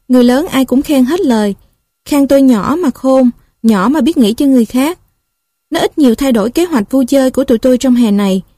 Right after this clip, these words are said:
Buổi chiều chạy rượt chán chê, tụi tôi ra ngoài bến chơi.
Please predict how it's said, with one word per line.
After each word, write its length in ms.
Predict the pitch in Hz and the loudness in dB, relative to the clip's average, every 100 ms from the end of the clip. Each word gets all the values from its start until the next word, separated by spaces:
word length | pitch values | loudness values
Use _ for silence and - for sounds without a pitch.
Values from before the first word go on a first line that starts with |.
| _ _ _ | _ _ _
Buổi 120 | 233 | -2
chiều 220 | 294 247 202 | 2 0 0
chạy 240 | 202 196 | -2 -2
rượt 220 | 214 190 - | -2 -2 -2
chán 220 | 269 370 | -2 -2
chê, 300 | 277 247 233 - _ _ | -2 0 0 -4 _ _
tụi 100 | 233 | -2
tôi 200 | 285 277 | 2 2
ra 100 | 277 | 2
ngoài 300 | 269 240 208 | 2 2 2
bến 200 | 226 339 | 0 -2
chơi. 340 | 330 277 262 | 0 0 2